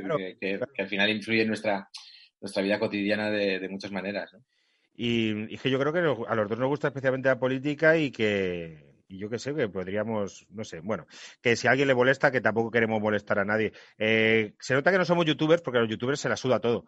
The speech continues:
Speaker 1: <laughs> Nosotros sí.
Speaker 2: <laughs> Sí, es verdad, y se nota el sa-, el salto generacional, ¿no? Nosotros pre-, prestamos mucha atención y es como de, "Joder, no queremos tal". Y precisamente igua-, igual,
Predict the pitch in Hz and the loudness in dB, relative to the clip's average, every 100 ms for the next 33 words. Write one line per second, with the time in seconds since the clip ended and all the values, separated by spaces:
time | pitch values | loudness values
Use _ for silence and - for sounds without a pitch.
0 | _ - - 208 113 - 143 139 147 - | _ -10 2 2 2 -2 0 2 2 2
1 | 135 - 143 - 131 143 127 - - - | -2 0 -2 -2 -2 -2 -4 -12 -10 -8
2 | - - 120 127 120 117 120 135 135 139 | -8 0 4 6 8 6 4 2 4 4
3 | 127 117 127 127 127 131 139 135 120 120 | 4 0 2 2 2 4 6 6 6 4
4 | 107 101 113 120 127 113 - 113 120 127 | 2 2 -2 -2 -2 -2 -2 2 2 4
5 | 127 120 110 123 123 127 120 - 113 104 | 2 0 2 6 8 8 4 0 0 0
6 | 107 107 110 113 107 120 120 - - - | 0 0 2 0 0 -2 -2 -6 -20 -16
7 | - 98 113 135 131 156 127 110 110 104 | -6 -2 2 2 4 6 4 2 0 4
8 | 120 143 | 4 2